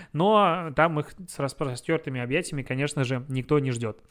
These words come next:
В любом случае, классно. А, так, с-, ещё есть, э, п-, п-, вот это я не хочу читать. Яндекс.Маркет. Вот новость про Яндекс.Маркет. В чём она заключается?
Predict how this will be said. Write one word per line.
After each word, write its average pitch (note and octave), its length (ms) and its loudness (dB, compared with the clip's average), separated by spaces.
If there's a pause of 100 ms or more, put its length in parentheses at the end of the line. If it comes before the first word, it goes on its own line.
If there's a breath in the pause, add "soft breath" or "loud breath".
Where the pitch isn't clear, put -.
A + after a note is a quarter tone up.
(480 loud breath)
В C#3 100 -2
любом F3+ 260 8
случае, C3 600 0
классно. B2+ 420 2 (1200 loud breath)
А, D#3 520 4
так, D3 200 2
с-, - 140 -12
ещё E3 460 0
есть, D3+ 500 -2
э, C3+ 100 -2
п-, B2 280 -6
п-, A#2 200 -2
вот A#2 220 -4
это A#2+ 200 -8
я A#2 80 -8
не A#2 100 -8
хочу D3 320 -6
читать. - 420 -2
Яндекс.Маркет. E3+ 760 0
Вот C#3 240 0
новость D3 260 0
про C3+ 140 -2
Яндекс.Маркет. D3 600 -4
В - 40 -18
чём E3 160 0
она D3 80 0
заключается? G3+ 760 0